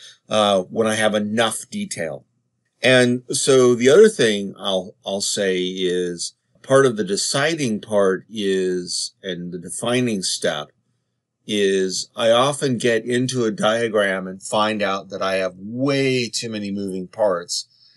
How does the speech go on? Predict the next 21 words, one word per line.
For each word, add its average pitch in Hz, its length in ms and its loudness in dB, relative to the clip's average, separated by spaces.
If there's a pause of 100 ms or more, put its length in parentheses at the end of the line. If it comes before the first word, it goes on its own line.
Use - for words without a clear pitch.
(160)
and 120 120 -6
that - 160 -4
fundamentally 127 720 2
I'm 104 140 -4
trying 110 380 -2
to 101 100 -6
represent 104 720 0
in 98 140 -8
one 113 340 0
drawing 104 580 -2
things 107 460 -8
at 185 160 -12
different, 107 500 -4 (320)
for 107 140 -2
lack 101 400 0
of 98 80 -6
a 95 80 -2
better 101 380 0
word, 92 420 -4
zoom 120 540 0
level. 87 460 -8